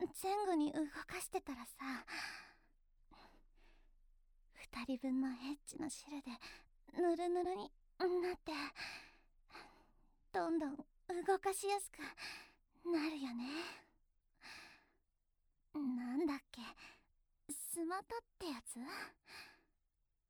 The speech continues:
<laughs> いいでしょ。うん。とりあえずこ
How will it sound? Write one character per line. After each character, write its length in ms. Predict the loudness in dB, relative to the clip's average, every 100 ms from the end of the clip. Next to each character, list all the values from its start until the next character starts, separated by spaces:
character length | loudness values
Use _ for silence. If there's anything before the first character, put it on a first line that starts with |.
| _ _ _ _
<laughs> 1800 | -8 -8 -14 -18 -16 -18 _ -6 -6 -6 -14 -20 _ _ _ _ _ _
い 300 | 4 4 2
い 40 | -2
で 80 |
し 160 | -4 -4
ょ。 40 | -2 -2 -4 -8 -14 -18 -20 _ _ _ -10 -10 _ _ _ _ _ -12 -12 -12 -12 -10 -10 -12 -18 -20 _ _ _ _ _
う 100 | -4
ん。 120 | -4 -6 -10 -14 -16 -20 -20 -20 _ _ _ _ _ -20 -20 -20 -20 _ _
と 100 | -12 -10 -6
り 140 | -2
あ 60 | -2
え 80 |
ず 120 | -2
こ 60 | -8